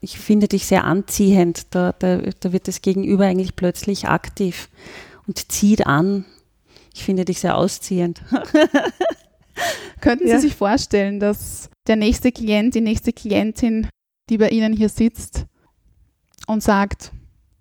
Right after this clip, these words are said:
Speaker 2: „Warum sagst du nicht, ich liebe dich zu mir“, dass Sie diese Variante vorschlagen könnten?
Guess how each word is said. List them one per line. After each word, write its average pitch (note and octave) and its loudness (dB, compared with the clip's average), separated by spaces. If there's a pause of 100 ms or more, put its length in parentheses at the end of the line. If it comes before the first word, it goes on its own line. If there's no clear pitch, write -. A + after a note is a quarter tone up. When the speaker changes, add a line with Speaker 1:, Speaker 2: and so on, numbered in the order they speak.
Speaker 2:
„Warum G#3 0
sagst - -2
du G#3 -4
nicht, G3+ -6
ich G#3 -8
liebe G#3 0
dich - -6
zu - -6
mir“, G3+ 0 (580)
dass - -2
Sie G#3+ -2
diese A3 4
Variante G3+ 2
vorschlagen G#3 -2
könnten? A#3+ -4